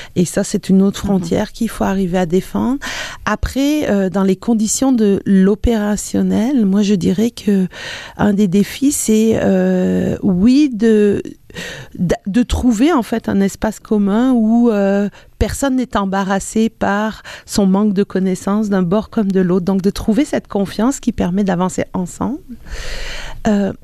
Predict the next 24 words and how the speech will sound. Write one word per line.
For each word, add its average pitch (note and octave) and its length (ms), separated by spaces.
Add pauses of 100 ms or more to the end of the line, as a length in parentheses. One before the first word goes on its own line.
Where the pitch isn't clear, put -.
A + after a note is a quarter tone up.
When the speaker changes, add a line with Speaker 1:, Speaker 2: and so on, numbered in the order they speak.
Speaker 1:
puis - 140
finalement, C4+ 600
au C#4+ 100
niveau A#3+ 260
de A3+ 80
la, G#3+ 300
la G3 180
mobilisation, G3+ 800
et A3+ 80
cetera, G#3+ 480
c'est - 140
le A3+ 120
défi G3 420
de, G3 300 (600)
de E3 140
l'instrumentalisation, F#3 1300
je - 140
pense, A3+ 380
Speaker 2:
Mhm. E3+ 40
Speaker 1:
de, G3+ 300 (380)
de, F#3+ 280
d'être F#3+ 260
toujours, A3 560
euh, F3+ 880